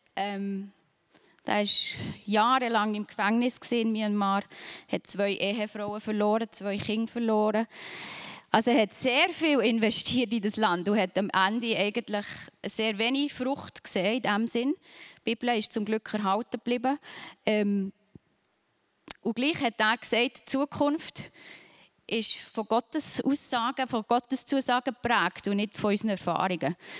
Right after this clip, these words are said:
Nicht von dem, wo wir denken, "Oh, jetzt wird es schwierig, jetzt ist es aber ganz dunkel, jetzt, äh, ist gar keine Hoffnung mehr",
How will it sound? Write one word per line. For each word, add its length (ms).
Nicht 220
von 140
dem, 480
wo 100
wir 160
denken, 380
"Oh, 260
jetzt 200
wird 140
es 80
schwierig, 320
jetzt 180
ist 100
es 80
aber 160
ganz 380
dunkel, 380
jetzt, 220
äh, 220
ist 180
gar 240
keine 260
Hoffnung 380
mehr", 240